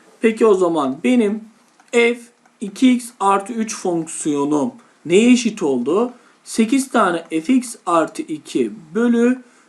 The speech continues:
üç tane f x artı yediye eşit olmak zorundadır. O yüzden cevabımız Denizli'dir.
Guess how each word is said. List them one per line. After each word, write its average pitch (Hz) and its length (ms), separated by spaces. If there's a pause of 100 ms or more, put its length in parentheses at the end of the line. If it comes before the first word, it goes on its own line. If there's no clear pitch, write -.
(160)
üç 277 260
tane 185 500 (440)
f 208 100
x 226 340
artı 185 580 (200)
yediye 156 640
eşit 185 280
olmak 170 540 (360)
zorundadır. 156 800
O 190 120
yüzden 165 240
cevabımız 151 760 (260)
Denizli'dir. 156 1400